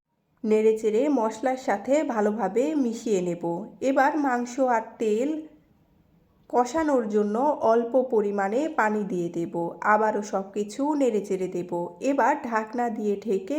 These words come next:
কিছুক্ষণের জন্য রান্না করে নেব। আমি কিছুক্ষণ রান্না করে নিয়েছি,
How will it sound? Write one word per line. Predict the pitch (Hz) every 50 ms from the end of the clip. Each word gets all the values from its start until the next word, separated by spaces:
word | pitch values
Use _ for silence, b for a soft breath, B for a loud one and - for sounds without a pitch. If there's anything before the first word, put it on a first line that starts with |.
| 311 311
কিছুক্ষণের | - 302 285 285 - 320 302 320 - - 254 233 220 196 190
জন্য | - 196 196 202 202 220 262 302 311
রান্না | 277 233 208 208 208 202 196
করে | 202 190 170 175 170
নেব। | 175 170 165 - 170 165 165 196 202 - - _ _ _ _ _ _ _ _ _ _ _ _ _ _ -
আমি | 254 240 262 277
কিছুক্ষণ | 277 - 294 294 - 320 311 - - 269 269
রান্না | 262 269 214 208 214 220 226
করে | 220 - 254 262 269 277
নিয়েছি, | 269 269 277 277 277 277 277 - -